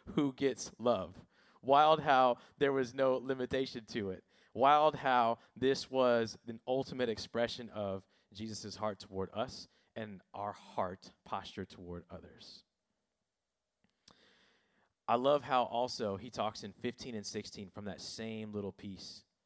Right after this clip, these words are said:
about how he doesn't call us servants anymore, he calls us friend. And I went digging into the Greek lexicon, the original language spoken in that day,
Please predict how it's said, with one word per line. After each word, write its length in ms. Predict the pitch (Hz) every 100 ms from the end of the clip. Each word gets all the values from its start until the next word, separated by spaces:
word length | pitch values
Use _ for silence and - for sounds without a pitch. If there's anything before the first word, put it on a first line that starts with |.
| _ _ _ _ -
about 200 | 104 98
how 140 | 104
he 80 | 107
doesn't 280 | 113 113 104
call 240 | 117 107
us 140 | 98 -
servants 580 | - 117 104 92 -
anymore, 420 | 107 98 90 90 87
he 80 |
calls 260 | 95 98 90
us 140 | 82
friend. 340 | - - 87 82 _ _ _ _ _ _ _ _ _ _ _ _ -
And 100 | 120
I 40 |
went 300 | 120 147 127
digging 260 | 127 123 127
into 240 | 120 120
the 100 | 107
Greek 280 | 95 117 117
lexicon, 640 | 107 104 104 - 98 95
the 100 | 92
original 440 | 90 113 117 113 104
language 380 | 104 101 101 -
spoken 360 | - 110 113
in 100 | 110
that 220 | 104 82
day, 340 | 101 92 87